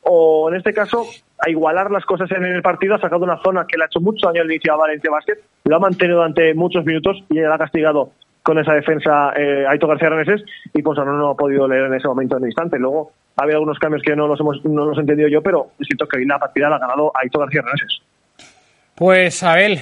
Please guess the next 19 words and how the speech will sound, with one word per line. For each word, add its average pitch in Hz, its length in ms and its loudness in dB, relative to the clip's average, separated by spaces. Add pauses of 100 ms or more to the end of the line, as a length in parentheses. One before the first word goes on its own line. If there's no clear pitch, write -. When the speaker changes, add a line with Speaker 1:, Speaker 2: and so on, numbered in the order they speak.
Speaker 2:
eh, 156 760 2
mañana 156 320 0
haremos 190 300 -2
un 185 160 -2
amplio 175 920 2
resumen 156 560 -2
en, 139 320 -4
eh, 135 220 -4
Gran 156 180 0
Deportivo, 165 500 -2
pero 143 400 2
durísima 165 440 -4
la 156 80 0
derrota 180 520 2
y 151 60 -2
vamos 135 220 -6
a 135 40 -4
ver 127 120 -6
cómo 123 420 -6